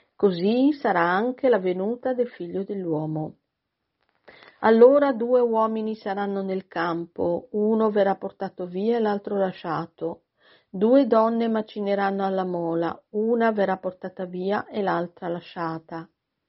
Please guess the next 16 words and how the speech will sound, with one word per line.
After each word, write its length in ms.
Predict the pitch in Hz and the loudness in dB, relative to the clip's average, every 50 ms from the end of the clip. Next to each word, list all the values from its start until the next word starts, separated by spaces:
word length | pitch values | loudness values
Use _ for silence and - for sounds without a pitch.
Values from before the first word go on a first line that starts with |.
| _ _ _ _ _ _ _ _ _ _ _ - _ _ _ _ _ _ | _ _ _ _ _ _ _ _ _ _ _ -20 _ _ _ _ _ _
Vegliate 640 | - 202 233 226 220 226 226 220 226 226 226 240 233 | 4 4 6 6 6 6 6 4 4 2 2 0 0
dunque, 520 | 202 233 233 240 240 233 226 - 226 214 | 0 0 0 0 0 -2 -4 -4 -4 -4
perché 340 | 220 220 208 214 - - 220 | -4 -4 -6 -6 -6 -6 -6
non 240 | 214 214 226 233 233 | -4 -4 -4 -4 -6
sapete 680 | 226 - - 202 - - - 226 226 233 240 240 - 226 | -6 -4 -4 -4 -4 0 2 4 4 4 4 2 0 -2
in 120 | 220 208 196 | -2 -2 -4
quale 440 | - - 214 214 214 208 208 208 202 | -4 -2 0 0 2 4 2 2 2
giorno 460 | 202 208 208 220 226 226 226 214 190 | 2 0 0 2 2 0 0 0 -2
il 120 | 185 185 | -2 -4
Signore 600 | - - - - 185 180 180 190 196 196 196 190 | -6 -10 -16 -12 -10 -8 -4 -2 -2 -2 -2 -2
vostro 640 | 185 190 185 202 220 220 - - - - 180 175 170 | -2 -2 -2 -2 -4 -4 -8 -18 -12 -8 -6 -4 -4
verrà." 560 | 170 170 170 165 165 165 165 170 170 - - _ _ _ _ _ _ _ _ _ _ _ _ _ _ _ _ _ _ - - - _ _ | -2 -2 -2 -2 -2 -4 -4 -2 -2 -2 -4 _ _ _ _ _ _ _ _ _ _ _ _ _ _ _ _ _ _ -20 -20 -20 _ _
Cercate 640 | - - 226 214 226 - 269 269 285 277 - 240 | 0 0 0 0 2 2 4 4 4 4 4 2
di 100 | 196 196 | 0 0
capire 460 | 190 - 190 - - 208 208 196 190 196 | -2 -6 -6 -6 -6 -6 -4 -4 -6 -6
questo. 800 | - 202 202 190 180 - - - _ - 170 160 156 - - | -6 -6 -6 -6 -6 -8 -14 -20 _ -12 -10 -10 -10 -12 -16